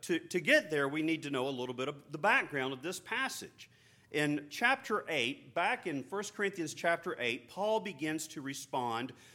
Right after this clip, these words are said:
to a question that the Corinthians, the church in Corinth, have written to him, asking him some specific questions, and this one in particular is, "Is it acceptable?" Here's their question, "Is it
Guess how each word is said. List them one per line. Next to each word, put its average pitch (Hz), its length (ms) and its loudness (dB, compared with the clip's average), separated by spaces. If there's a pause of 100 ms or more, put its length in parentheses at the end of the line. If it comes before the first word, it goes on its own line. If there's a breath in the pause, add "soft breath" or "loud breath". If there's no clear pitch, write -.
(160 loud breath)
to 180 140 0
a 160 80 6
question 160 760 0
that 143 280 4
the 135 260 -2 (160)
Corinthians, 151 840 0
the 127 160 -2 (140)
church 214 280 -4
in 226 100 -4
Corinth, 156 360 -4
have 127 340 -2
written 180 280 2
to 147 120 -6
him, 110 440 -4 (440 loud breath)
asking 190 520 4
him 151 440 0
some 135 260 -4
specific 233 640 -6
questions, 160 380 -2
and 131 160 -4
this 233 200 -4
one 208 140 -4
in 170 80 -2
particular 147 640 -4
is, 123 400 -2 (420 loud breath)
"Is 254 340 0
it 220 220 4
acceptable?" 170 760 0
Here's 214 260 -4
their 226 100 2
question, 151 540 -2
"Is 196 320 2
it 165 340 -4